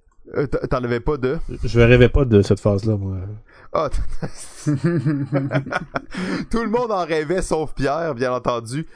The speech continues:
Speaker 1: Euh... mais c'est assez, assez spectaculaire parce que avec simplement trente cartes, ils arrivent à changer l'expérience complètement. Vous vous rappelez, dans Terraforming, au début du jeu, tu reçois, euh, tes cartes de corporation, tes cartes de, de, de, de, de jeu, puis là, tu choisis celle que tu veux.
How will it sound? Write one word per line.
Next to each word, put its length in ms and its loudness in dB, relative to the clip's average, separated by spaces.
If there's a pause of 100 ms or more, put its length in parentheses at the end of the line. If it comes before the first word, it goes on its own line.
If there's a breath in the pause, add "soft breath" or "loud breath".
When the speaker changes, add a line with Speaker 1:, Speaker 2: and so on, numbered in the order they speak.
(220 loud breath)
Speaker 1:
Euh... 560 -2 (880)
mais 320 -2
c'est 180 0
assez, 300 -2
assez 380 -4
spectaculaire 640 -4
parce 180 -6
que 160 -2
avec 400 -4
simplement 480 -4
trente 260 -6
cartes, 400 -6
ils 180 -8
arrivent 220 -2
à 80 -4
changer 460 -4
l'expérience 500 -4
complètement. 520 -4 (400 soft breath)
Vous 120 -8
vous 60 -6
rappelez, 260 0
dans 120 -2
Terraforming, 680 -2
au 100 0
début 240 -4
du 140 -6
jeu, 240 -2
tu 100 -8
reçois, 520 -4 (260)
euh, 100 -2
tes 200 -6
cartes 220 -4
de 80 -2
corporation, 920 -4
tes 140 -4
cartes 260 -4
de, 340 -2
de, 220 -2
de, 240 -4
de, 160 -6
de 200 -6
jeu, 380 -4
puis 140 -4
là, 40 -16
tu 80 -14
choisis 360 -6
celle 180 -4
que 80 -4
tu 160 -12
veux. 200 -12